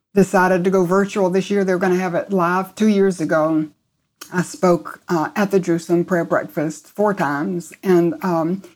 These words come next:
and this year, just, um, last week, the Albert Vexler, who's, uh, the president that, in charge of it, asked me if I would just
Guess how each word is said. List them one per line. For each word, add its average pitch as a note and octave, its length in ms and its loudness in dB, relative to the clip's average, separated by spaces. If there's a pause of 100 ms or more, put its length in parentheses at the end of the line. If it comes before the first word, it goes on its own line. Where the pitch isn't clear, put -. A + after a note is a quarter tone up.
(220)
and F#3+ 160 4
this G#3+ 160 -2
year, G3 140 2
just, F#3 340 -6 (1040)
um, F3 320 2 (220)
last G#3 400 2
week, G3+ 400 0
the F3+ 260 0
Albert F#3+ 300 2
Vexler, F3+ 460 -2
who's, E3+ 540 0
uh, F3+ 160 -4
the F#3 140 -4
president G3 640 0
that, F3 300 -6
in F3 200 0
charge G3+ 360 -2
of E3 120 -4
it, E3 160 -4
asked F#3 300 -2
me F#3 140 2
if F3 100 -4
I F3+ 120 0
would F3 300 -4 (200)
just - 280 -2